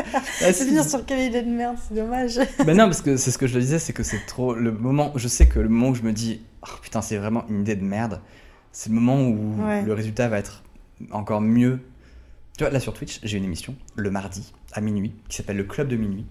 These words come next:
Speaker 1: que j'ai commencé la semaine dernière à l'heure où on enregistre et
Speaker 2: Et
Speaker 1: qui
Speaker 2: pour
Speaker 1: va
Speaker 2: le coup,
Speaker 1: devenir
Speaker 2: on
Speaker 1: une
Speaker 2: est sponsorisé par
Speaker 1: On est
Speaker 2: l'émission de
Speaker 1: sponsorisé.
Speaker 2: Thomas Hercouet.
Speaker 1: Oui.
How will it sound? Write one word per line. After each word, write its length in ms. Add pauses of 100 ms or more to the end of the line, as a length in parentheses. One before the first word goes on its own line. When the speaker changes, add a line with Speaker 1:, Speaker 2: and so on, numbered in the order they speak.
(340)
Speaker 1:
que 80
j'ai 200
commencé 380
la 80
semaine 360
dernière 340
à 40
l'heure 140
où 40
on 60
enregistre 400
et 40
Speaker 2:
Et 20
Speaker 1:
qui 80
Speaker 2:
pour 100
Speaker 1:
va 60
Speaker 2:
le 20
coup, 100
Speaker 1:
devenir 180
Speaker 2:
on 40
Speaker 1:
une 60
Speaker 2:
est 60
sponsorisé 640
par 180
Speaker 1:
On 20
est 80
Speaker 2:
l'émission 300
de 60
Speaker 1:
sponsorisé. 120
Speaker 2:
Thomas 160
Hercouet. 360 (100)
Speaker 1:
Oui. 200